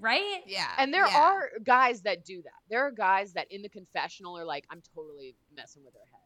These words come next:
Speaker 3: Like, I'm not saying," I'm like,
Speaker 2: Whoa.
Speaker 3: one guy literally, like, he's like, "I'm gonna open up to her and she's gonna eat it up and then, like, we're gonna be good."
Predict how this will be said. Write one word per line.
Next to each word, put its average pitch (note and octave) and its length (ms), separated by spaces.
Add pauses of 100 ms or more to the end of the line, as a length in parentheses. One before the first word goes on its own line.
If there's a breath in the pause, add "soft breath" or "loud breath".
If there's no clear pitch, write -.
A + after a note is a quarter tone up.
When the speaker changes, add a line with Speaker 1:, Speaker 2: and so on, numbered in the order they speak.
(120)
Speaker 3:
Like, - 160
I'm D#3 120
not C#3+ 180
saying," C3 320
I'm F3 300
like, D3+ 180
Speaker 2:
Whoa. C#3 360
Speaker 3:
one G#3+ 300
guy G#3+ 200
literally, F#3 500
like, D#3 260
he's D3+ 220
like, C3 240 (320)
"I'm A3+ 140
gonna B3 200
open F3+ 300
up D3 180
to E3 100
her D#3 160
and D3 120
she's D3+ 180
gonna D3 220
eat C#3 160
it C3+ 120
up B2+ 240 (120)
and C#3+ 160
then, B2+ 140 (100)
like, A2 220 (320)
we're D3 140
gonna C3 120
be G2+ 200
good." F2 100